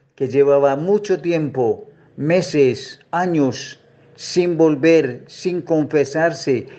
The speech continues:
renunciando a la fe, ha vuelto, lo hemos recuperado, alégrense, felicítenme. Pues, hermanas y hermanos, hagamos de esta jornada una ocasión para glorificar a Dios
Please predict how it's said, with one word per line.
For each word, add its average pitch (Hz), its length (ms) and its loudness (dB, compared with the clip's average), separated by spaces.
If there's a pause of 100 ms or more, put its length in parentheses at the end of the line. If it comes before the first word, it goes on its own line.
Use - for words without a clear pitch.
renunciando 147 1040 0
a 147 80 4
la 135 200 0
fe, 180 520 0 (580)
ha 147 120 0
vuelto, 135 680 0 (280)
lo 131 180 2
hemos 151 300 2
recuperado, 143 920 0
alégrense, 143 800 2
felicítenme. 147 1000 -2 (1040)
Pues, 117 260 0
hermanas 156 540 2
y 156 60 4
hermanos, 156 640 -2 (580)
hagamos 139 500 0
de 156 160 4
esta 160 260 -2
jornada 156 640 2
una 147 240 0
ocasión 147 480 -2
para 147 220 2
glorificar 147 680 2
a 151 120 4
Dios 147 520 0